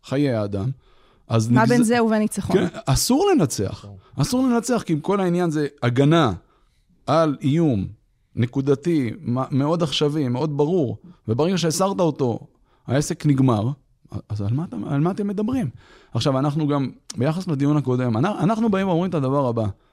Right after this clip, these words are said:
Speaker 1: צריך לפתוח את הדבר הזה. לדעתנו, ברור שצריך לחזור לעם, צריך לחזור לארץ, צריך לחזור לניצחון.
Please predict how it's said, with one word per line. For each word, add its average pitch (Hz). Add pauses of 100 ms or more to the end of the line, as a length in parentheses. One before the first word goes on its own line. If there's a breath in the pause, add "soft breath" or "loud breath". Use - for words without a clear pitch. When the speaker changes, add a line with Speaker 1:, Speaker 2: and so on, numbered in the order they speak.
(420 soft breath)
Speaker 1:
צריך 185
לפתוח 175
את 123
הדבר 104
הזה. 92 (460)
לדעתנו, 123
ברור 147
שצריך 139
לחזור 123
לעם, 123 (420 soft breath)
צריך 123
לחזור 127
לארץ, 131 (240)
צריך 160
לחזור 165
לניצחון. 131